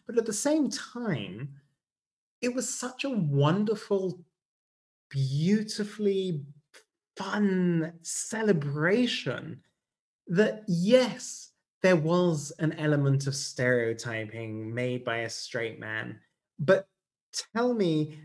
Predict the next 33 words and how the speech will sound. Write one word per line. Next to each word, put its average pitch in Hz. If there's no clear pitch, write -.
that 143
that 156
role 139
played 131
by 117
a 98
gay 113
man 180
wouldn't 151
have 175
also 160
been 117
played 110
like -
that. -
It 196
fit -
the 165
role. 123
It 208
was 208
fun 165
and 170
it 180
was 175
funny 147
and 190
it 208
was 180
so 196
respectful. -
It 196
wasn't, 220